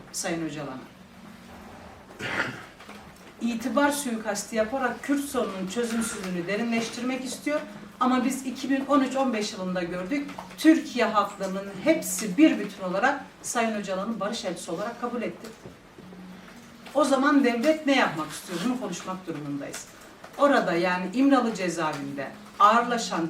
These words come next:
tecrit koşulları bütün cezaevlerindeki ölümlere, bütün cezaevlerindeki hukuksuzluğa,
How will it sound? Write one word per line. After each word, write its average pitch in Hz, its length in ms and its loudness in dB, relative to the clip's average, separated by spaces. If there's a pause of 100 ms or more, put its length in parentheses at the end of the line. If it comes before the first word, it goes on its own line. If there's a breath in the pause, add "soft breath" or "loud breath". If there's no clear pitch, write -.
tecrit 226 300 -4 (100)
koşulları 185 680 0 (280 loud breath)
bütün 269 340 2
cezaevlerindeki 185 920 -2
ölümlere, 175 640 -2 (140)
bütün 233 280 -6
cezaevlerindeki 170 840 -2
hukuksuzluğa, 160 760 -6